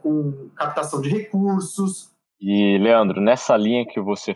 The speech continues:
Speaker 2: fala, é aí que a gente sobe a régua, no caso, e traz a figura, por exemplo, do acordo de acionistas, né? Então, agora que a empresa é um S A,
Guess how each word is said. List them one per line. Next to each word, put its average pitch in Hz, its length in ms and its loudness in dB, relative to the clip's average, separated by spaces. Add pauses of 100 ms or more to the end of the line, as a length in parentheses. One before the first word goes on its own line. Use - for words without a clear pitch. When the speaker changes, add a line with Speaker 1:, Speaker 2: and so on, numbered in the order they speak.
(120)
Speaker 2:
fala, 127 420 6
é 110 120 4
aí 120 200 4
que - 180 -8
a 147 60 -2
gente 151 520 -8
sobe 143 480 0
a 120 80 4
régua, 107 400 -2
no 98 120 -10
caso, 120 540 0
e 117 140 -8
traz 117 400 4
a 123 240 2
figura, 113 360 -2
por 117 200 -2
exemplo, 110 400 -2
do 120 160 2
acordo 120 520 0
de 123 120 0
acionistas, 113 720 -2
né? 90 100 -8
Então, 101 200 2
agora 113 440 6
que - 120 -4
a 110 40 0
empresa 101 440 0
é - 20 4
um 98 80 2
S 98 260 0
A, 123 280 8